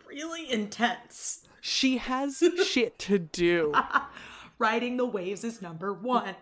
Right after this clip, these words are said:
Speaker 2: Gonna ride storms. <laughs> I'm gonna ride waves. I'm gonna, I don't know
Speaker 1: Oh,
Speaker 2: why, but
Speaker 1: kill
Speaker 2: I'm gonna
Speaker 1: some
Speaker 2: kill
Speaker 1: orcas?
Speaker 2: orcas. <laughs> They, I, they looked at me wrong once,
Speaker 1: They're
Speaker 2: so I gotta
Speaker 1: scary.
Speaker 2: keep, gotta, they're very dangerous.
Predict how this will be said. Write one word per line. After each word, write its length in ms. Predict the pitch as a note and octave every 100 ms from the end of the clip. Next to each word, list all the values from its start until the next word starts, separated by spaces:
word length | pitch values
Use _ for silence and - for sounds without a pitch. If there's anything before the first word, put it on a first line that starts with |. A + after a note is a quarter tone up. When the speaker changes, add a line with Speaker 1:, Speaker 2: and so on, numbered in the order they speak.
| F3 -
Speaker 2:
Gonna 260 | G#3+ A3+
ride 320 | A#3 B3 C4
storms. 800 | - - - - A3+ - - - - G#4 G#4+ -
<laughs> 380 | G#4+ - - _
I'm 120 | G#3
gonna 260 | G3+ G#3 A3+
ride 480 | A#3 B3+ C4 B3 G3+
waves. 460 | A3 D#3 D#3+ D#3+ - _
I'm 180 | F#3 G#3
gonna, 280 | G3 A3+ D#3 - -
I 140 | F3 F3
don't 160 | F#3
know 80 | G#3+
Speaker 1:
Oh, 20 | A#3
Speaker 2:
why, 280 | B3+ C#4 G#3+
but 180 | F#3
Speaker 1:
kill 120 | F3+ C#4
Speaker 2:
I'm 60 |
gonna 120 | G3+ G#3
Speaker 1:
some 60 |
Speaker 2:
kill 260 | G#3+ A#3+ -
Speaker 1:
orcas? 600 | B3 E4+ D#4 G#3+ G#3+ - E4
Speaker 2:
orcas. 1400 | A4 - A#4 - A4 - - _ _ - E4 D#4+ E4 D4+
<laughs> 0 | - - A3+ -
They, 260 | F#3 F#3+ G3+
I, 140 | F#3
they 220 | F#3 G3+ A3+
looked 240 | A3+ A3+
at 120 | G#3
me 100 | F3+
wrong 340 | E3 E3+ D#3+ E3
once, 340 | E3 E3 -
Speaker 1:
They're 120 | A#3
Speaker 2:
so 120 | - E3+
I 100 | D3+
gotta 240 | E3+ D#3+
Speaker 1:
scary. 440 | A#3 C#4+ D#4 G#3+
Speaker 2:
keep, 120 | - -
gotta, 500 | - - - - E3
they're 280 | G#3 B3+ A3
very 580 | E3+ D#3+ F3 F3+ G#3
dangerous. 540 | F#3 F#3 A3+ D#3 D3